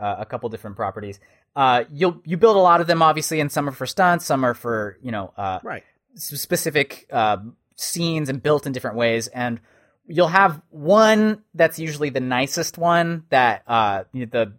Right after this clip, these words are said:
Speaker 1: the director or whoever will say, like, "That's our hero suit that we use for, like, the close-ups and what like that." And some of the more beat-up ones we can tear apart to do X, Y, Z with. So they, they took the nicest, prettiest Spidey suit, but they took the reveal mask version of it. So ba-, basically you have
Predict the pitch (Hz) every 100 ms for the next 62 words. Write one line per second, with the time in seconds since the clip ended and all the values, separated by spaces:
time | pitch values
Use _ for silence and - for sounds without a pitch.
0 | _ - 139 131 131 - 120 127 117 110
1 | 107 110 101 95 120 113 117 104 117 107
2 | 101 110 98 117 110 120 113 113 - 110
3 | 104 101 _ _ _ 131 165 151 139 -
4 | 131 110 107 117 104 104 - 147 127 123
5 | 120 - 135 127 - 117 110 104 98 120
6 | 117 107 117 104 - 98 95 87 101 92
7 | 95 92 98 101 107 117 85 147 139 139
8 | 135 _ _ _ _ 147 143 _ - 214
9 | 208 - 151 165 143 139 - 156 160 165
10 | - - 180 185 185 - - - - 147
11 | 135 127 139 131 123 _ _ _ - 147
12 | 151 170 165 127 127 117 147 160 170 175
13 | 175 _ - 160 170 190 - 196 196 202
14 | 196 214 - - 151 160 135 - 160 156
15 | - 143 127 139 135